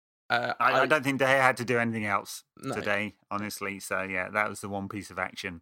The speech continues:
Speaker 1: Absolutely.
Speaker 2: Um, so, yes, probably United would have won one nil. And
Speaker 1: Yeah.
Speaker 2: probably United would be in the Champions League next season, and we'd be signing, like, Messi and Neymar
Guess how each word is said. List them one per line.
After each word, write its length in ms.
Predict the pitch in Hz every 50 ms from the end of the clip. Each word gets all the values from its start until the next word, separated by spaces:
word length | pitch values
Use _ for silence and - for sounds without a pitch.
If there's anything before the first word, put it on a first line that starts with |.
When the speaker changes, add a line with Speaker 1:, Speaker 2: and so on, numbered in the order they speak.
| - -
Speaker 1:
Absolutely. 560 | 135 - - - - 123 117 98 64 98 110
Speaker 2:
Um, 400 | 95 90 90 90 87 87 92 - 98
so, 340 | - - 98 92 92 92 104
yes, 340 | 107 107 90 82 - - - - 117 -
probably 480 | - 147 151 139 143 139 113 135 127 127
United 540 | 127 120 117 107 107 107 101 - 120 110 98
would 140 | 104 95
have 80 | 101 95
won 260 | 95 98 95 95 95
one 220 | 92 95 92 95 92
nil. 240 | 92 90 85 - _ _ _ _ _ _ _ _ _ _ _ _ _ _ _ _ _ - _ _ _ _ _ _ - -
And 60 | 196
Speaker 1:
Yeah. 60 | 196
Speaker 2:
probably 380 | - 190 185 185 175 175 170 170
United 380 | 160 156 156 151 147 - 151 131
would 100 | 117 120
be 80 | 123
in 40 | 113
the 60 | 113
Champions 580 | 110 - - 208 196 170 185 180 170 170 156 -
League 300 | 160 160 160 143 131 -
next 240 | 147 123 - 127 -
season, 840 | - 151 147 147 143 131 - 143 139 139 135 135 135 135 127 123 - - - - - - -
and 320 | - 117 117 117 117 120 117
we'd 180 | 117 120 104
be 100 | 98 117
signing, 640 | - - - 147 135 135 127 127 120 120 120 117 113
like, 260 | 110 104 107 - -
Messi 640 | 120 131 131 120 - - - 123 113 113 113 113 107
and 300 | 101 98 101 107 113 117
Neymar 720 | 117 117 113 110 113 107 107 107 104 104 104 101 101